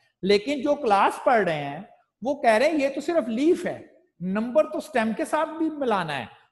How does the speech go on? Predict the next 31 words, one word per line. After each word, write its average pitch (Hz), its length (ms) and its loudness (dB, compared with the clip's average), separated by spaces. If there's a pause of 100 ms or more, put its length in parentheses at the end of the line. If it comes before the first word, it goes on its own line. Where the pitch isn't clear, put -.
(120)
तो 240 60 -2
वो 233 220 -2
फिर 311 100 0
इसको 285 260 -4
मिला 214 300 2
के 294 140 -2
पढ़ेंगे, 247 380 -2
वो 233 100 -6
कहेंगे, 220 280 -4
"ये 220 180 -2
तो 208 120 -8
थर्टी 180 300 -8
टू 359 180 0
लिखा - 280 -8
हुआ 107 200 -14
है।" - 60 -20 (200)
बिल्कुल 196 380 -2
सही 123 300 -10
है, 107 160 -14 (320)
ये 247 80 -4 (120)
थर्टी 233 320 -4
एट 240 160 2
लिखा 165 260 -8
हुआ 120 240 -8
है, 107 140 -14
ये 185 80 -4
थर्टी 202 320 -6
सिक्स - 300 -12
लिखा 156 240 -10
हुआ 120 200 -10
है, 107 160 -14